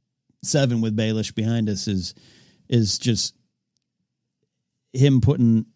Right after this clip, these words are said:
all the little seeds of tension all the way through. I don't know. It just, um,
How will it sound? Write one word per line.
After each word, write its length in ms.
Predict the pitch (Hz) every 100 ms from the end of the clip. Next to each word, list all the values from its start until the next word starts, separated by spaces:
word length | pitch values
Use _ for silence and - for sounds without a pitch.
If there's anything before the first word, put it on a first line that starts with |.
| _ _ _ _ _ _ _ _ _ _ _
all 260 | 165 143 135
the 140 | 127
little 360 | 120 120 123 120
seeds 300 | - 123 101
of 80 | 95
tension 360 | 110 101 104
all 100 | 98
the 80 | 95
way 140 | 95 92
through. 380 | 95 95 90
I 140 | 90 98
don't 140 | 92
know. 140 | 90 87
It 140 | 104
just, 380 | - 98 - -
um, 320 | 92 87 85